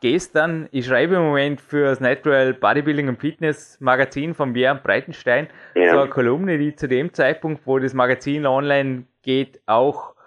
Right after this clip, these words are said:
Speaker 1: oder der Podcast online geht, natürlich schon online ist oder veröffentlicht ist,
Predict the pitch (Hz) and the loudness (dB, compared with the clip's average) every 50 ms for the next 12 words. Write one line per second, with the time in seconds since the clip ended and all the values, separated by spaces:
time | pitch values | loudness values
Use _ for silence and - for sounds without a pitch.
0 | _ _ - 123 120 120 120 113 110 - 135 123 120 117 113 117 123 135 143 - | _ _ -2 2 2 4 2 2 0 0 0 2 2 2 0 0 -2 -4 -2 0
1 | - 151 143 139 143 135 139 139 139 135 135 131 135 143 135 131 127 117 123 131 | 0 -2 0 0 0 0 0 0 0 -2 -2 0 -2 -2 -2 -2 -4 -4 -2 -2
2 | 131 123 113 - 107 95 113 139 147 143 143 139 139 135 - _ _ - 147 160 | -2 -2 -2 -2 -2 -2 -2 0 0 0 0 0 -2 -6 -12 _ _ -8 -8 -8
3 | 175 - _ _ 131 120 113 120 113 104 104 - _ _ _ _ _ 131 127 170 | -8 -8 _ _ 0 2 2 2 2 0 -2 -8 _ _ _ _ _ 2 2 2
4 | 196 - 208 190 - - 180 175 - - - 151 185 208 - - - _ _ | 2 0 -4 -4 -2 -2 -2 -4 -4 -6 -4 -4 -2 -2 -4 -8 -14 _ _